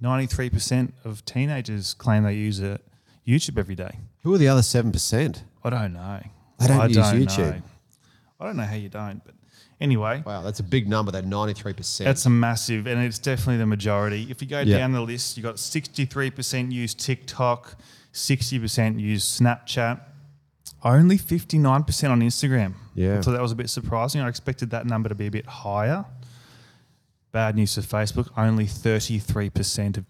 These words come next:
Speaker 2: Yeah,
Speaker 1: teenagers,
Speaker 2: I
Speaker 1: which
Speaker 2: would have
Speaker 1: that's
Speaker 2: guessed about that.
Speaker 1: Yeah, it's not good. Twenty-one percent use WhatsApp, twenty percent use Twitter. That's higher than I thought it would be.
Speaker 2: Same here, yep.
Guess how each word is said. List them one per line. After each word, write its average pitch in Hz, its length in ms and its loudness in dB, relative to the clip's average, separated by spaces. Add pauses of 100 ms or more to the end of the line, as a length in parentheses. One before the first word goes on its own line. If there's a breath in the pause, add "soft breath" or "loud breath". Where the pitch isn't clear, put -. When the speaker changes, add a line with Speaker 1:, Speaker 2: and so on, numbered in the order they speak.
Speaker 2:
Yeah, 98 400 4
Speaker 1:
teenagers, - 420 -6
Speaker 2:
I 110 60 2
Speaker 1:
which 120 100 6
Speaker 2:
would 117 100 4
have 107 100 2
Speaker 1:
that's - 40 -6
Speaker 2:
guessed 127 280 0
about 110 480 0
that. 127 320 -2 (180)
Speaker 1:
Yeah, 104 440 0
it's 104 260 -6
not 104 220 2
good. 113 440 -2
Twenty-one 151 480 2
percent 135 320 -2
use 127 240 -2
WhatsApp, 135 640 0 (480 loud breath)
twenty 135 320 4
percent 127 440 -4
use 110 160 -2
Twitter. 127 320 2
That's 127 160 0
higher 120 500 0
than 101 140 -2
I 98 140 0
thought 98 200 -2
it 101 80 -6
would 95 120 -10
be. 98 120 -6
Speaker 2:
Same 98 300 4
here, 110 320 0 (100)
yep. 104 240 -4